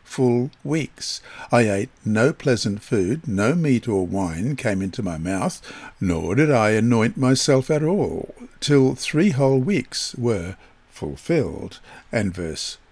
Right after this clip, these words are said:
twelve in Daniel chapter ten,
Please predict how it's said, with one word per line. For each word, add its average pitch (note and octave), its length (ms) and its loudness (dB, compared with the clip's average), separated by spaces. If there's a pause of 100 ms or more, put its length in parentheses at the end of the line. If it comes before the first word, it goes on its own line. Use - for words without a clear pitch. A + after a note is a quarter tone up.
(120)
twelve C3 640 -4
in G#2 300 -2
Daniel G2+ 420 -6
chapter - 380 -8
ten, F3+ 540 0